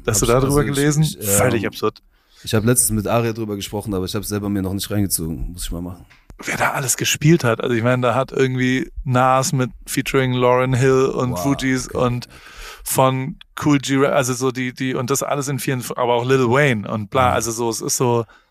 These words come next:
Speaker 2: Old
Speaker 1: war so ein
Speaker 2: School, New School.
Speaker 1: vierundzwanzig Stunden, ja, echtes Hip-Hop. Ich, ich will mir gar nicht ausmalen, was das in Deutschland bedeuten würde. Also,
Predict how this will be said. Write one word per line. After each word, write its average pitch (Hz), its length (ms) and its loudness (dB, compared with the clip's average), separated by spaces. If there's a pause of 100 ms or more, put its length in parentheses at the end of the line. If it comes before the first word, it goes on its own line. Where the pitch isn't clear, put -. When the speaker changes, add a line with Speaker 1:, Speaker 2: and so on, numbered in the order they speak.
(120)
Speaker 2:
Old 113 160 2
Speaker 1:
war 123 100 4
so 127 60 2
ein 120 80 4
Speaker 2:
School, - 0 -
New - 80 2
School. 123 80 2
Speaker 1:
vierundzwanzig 139 600 0
Stunden, 135 720 -2 (120)
ja, 123 260 2 (240)
echtes 139 440 0
Hip-Hop. 139 220 0
Ich, - 160 -6
ich - 200 -6
will 135 80 0
mir 139 100 2
gar 127 100 2
nicht 123 140 2
ausmalen, 127 420 2
was 113 120 -2
das 117 120 -8
in 107 100 -6
Deutschland 120 420 -2
bedeuten 107 420 -4
würde. 104 220 -4
Also, 110 280 -4